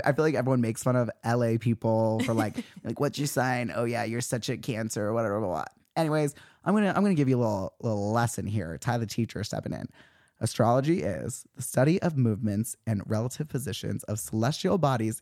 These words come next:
Speaker 1: interpreted as having an influence on human affairs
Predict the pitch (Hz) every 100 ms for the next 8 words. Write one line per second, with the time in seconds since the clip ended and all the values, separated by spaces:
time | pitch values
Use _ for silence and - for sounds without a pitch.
0 | - - 113 - - 151 160 - 110 -
1 | - 107 110 107 - 104 117 110 143 147
2 | 147 _ _ _ _ - 98 - 113 139
3 | - 104 98 98